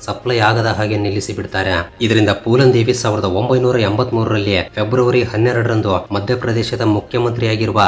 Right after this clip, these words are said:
ಅರ್ಜುನ್ ಸಿಂಗ್ ಸಮಕ್ಷೆಯಲ್ಲಿ ಶರಣಾಗ್ತಾರೆ. So ಎಂಟು ವರ್ಷಗಳ ಜೈಲು ಜೀವನವನ್ನು ಮುಗಿಸಿದ ನಂತರ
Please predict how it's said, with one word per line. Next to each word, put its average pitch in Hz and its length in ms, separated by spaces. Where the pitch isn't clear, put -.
ಅರ್ಜುನ್ 113 320
ಸಿಂಗ್ 117 220
ಸಮಕ್ಷೆಯಲ್ಲಿ 110 560
ಶರಣಾಗ್ತಾರೆ. 98 920
So 120 80
ಎಂಟು 123 320
ವರ್ಷಗಳ 120 360
ಜೈಲು 117 360
ಜೀವನವನ್ನು 117 520
ಮುಗಿಸಿದ 110 400
ನಂತರ 110 280